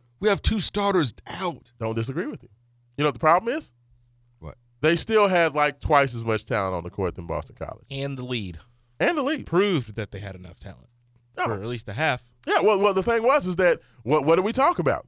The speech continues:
Speaker 2: The defense, right? You can't, like, Louisville was winning because they were playing good. They scored forty-eight points in the first half. Okay, they were scoring at a very, very high clip.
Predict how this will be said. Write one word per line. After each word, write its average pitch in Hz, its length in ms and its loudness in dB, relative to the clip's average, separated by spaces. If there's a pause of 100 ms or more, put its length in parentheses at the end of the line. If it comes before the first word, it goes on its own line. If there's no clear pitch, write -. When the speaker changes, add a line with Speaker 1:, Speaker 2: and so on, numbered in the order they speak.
Speaker 2:
The 160 100 0
defense, 175 440 -2
right? 135 260 4
You 165 100 -2
can't, 202 280 0 (180)
like, 165 180 4
Louisville 294 340 4
was 214 160 0
winning 202 280 2
because 165 400 2
they 147 120 2
were 131 140 2
playing 180 420 0
good. 160 160 -2
They 160 120 0
scored 294 360 -2
forty-eight 226 560 0
points 185 340 -2
in 123 60 -6
the 101 60 -4
first 69 260 -8
half. - 260 -14 (520)
Okay, 147 240 2
they 190 120 4
were 247 140 4
scoring 170 640 2 (420)
at 143 140 2
a 131 100 2
very, 131 460 2
very 117 300 0
high 98 200 -2
clip. - 320 -8